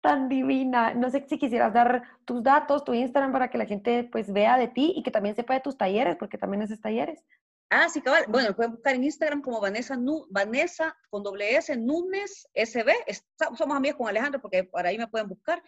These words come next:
Speaker 2: En, en Facebook estoy como Vanessa Núñez Baños, segunda temporada, porque me aburrí de la segun-, de la primera temporada y entonces lo cerré. Y en Twitter también como Vanessa Núñez S-, S B, es S B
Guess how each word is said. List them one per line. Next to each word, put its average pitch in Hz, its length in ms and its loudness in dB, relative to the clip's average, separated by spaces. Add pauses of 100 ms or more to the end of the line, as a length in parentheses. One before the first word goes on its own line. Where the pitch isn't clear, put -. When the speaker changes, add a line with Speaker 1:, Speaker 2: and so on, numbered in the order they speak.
(280)
Speaker 2:
En, 208 460 -4
en 196 280 -2
Facebook 269 520 2
estoy 233 340 -2
como 233 320 -2
Vanessa 220 460 -2
Núñez 285 560 -4 (340)
Baños, 302 540 0
segunda 226 380 -2
temporada, 220 440 0
porque 180 200 -10
me 170 60 0
aburrí 165 200 -4
de 185 120 4
la 180 60 -8
segun-, 175 240 -10
de 180 100 -8
la 170 60 -2
primera 175 280 -6
temporada 220 440 -6
y 247 80 -4
entonces 208 200 -10
lo 156 60 -10
cerré. 139 200 -16 (560)
Y 240 240 6
en 226 160 2
Twitter 302 380 0
también 269 260 -2
como 233 160 -2
Vanessa 247 300 -2
Núñez 254 400 -6 (100)
S-, 226 480 -4
S 233 380 -4
B, 339 240 0
es 277 180 2
S 294 300 4
B 302 100 4